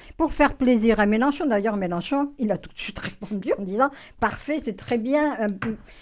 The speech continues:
non, c'est pas sérieux, quoi. C'est pas sérieux. Et aujourd'hui, je vous le dis, Annie,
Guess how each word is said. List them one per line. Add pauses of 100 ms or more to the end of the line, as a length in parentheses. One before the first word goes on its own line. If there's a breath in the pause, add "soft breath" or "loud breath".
(260 loud breath)
non,
c'est
pas
sérieux, (140)
quoi. (380)
C'est
pas
sérieux. (560 soft breath)
Et
aujourd'hui,
je
vous
le
dis,
Annie,